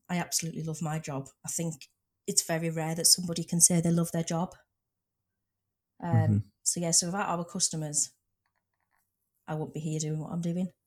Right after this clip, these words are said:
Speaker 1: Um, I've had to learn to try not to take things personally,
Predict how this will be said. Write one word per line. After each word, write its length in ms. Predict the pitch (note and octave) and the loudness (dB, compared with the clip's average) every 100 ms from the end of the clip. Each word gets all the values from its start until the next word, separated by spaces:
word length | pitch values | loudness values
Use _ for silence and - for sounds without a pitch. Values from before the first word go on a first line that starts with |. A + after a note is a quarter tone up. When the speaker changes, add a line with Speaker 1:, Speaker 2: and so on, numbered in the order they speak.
| _ _ _ _ _ _ _ _ _ _ _ _ F3 | _ _ _ _ _ _ _ _ _ _ _ _ -6
Speaker 1:
Um, 520 | E3 D#3+ D#3+ D#3+ D#3+ _ _ - - _ - | -4 -2 -4 -4 -8 _ _ -8 -8 _ -8
I've 100 | E3 | -4
had 180 | A3 - | -4 -2
to 120 | G#3+ | 0
learn 320 | G3+ F3+ F3+ | 0 0 -2
to 120 | F3 - | -2 0
try 180 | F#3 | 0
not 160 | E3+ - | 0 0
to 60 | - | 0
take 240 | F3 - | 0 -2
things 220 | E3 E3+ | -2 0
personally, 800 | - F3 E3 - D3+ D3 C#3 | 2 0 2 2 0 -4 -8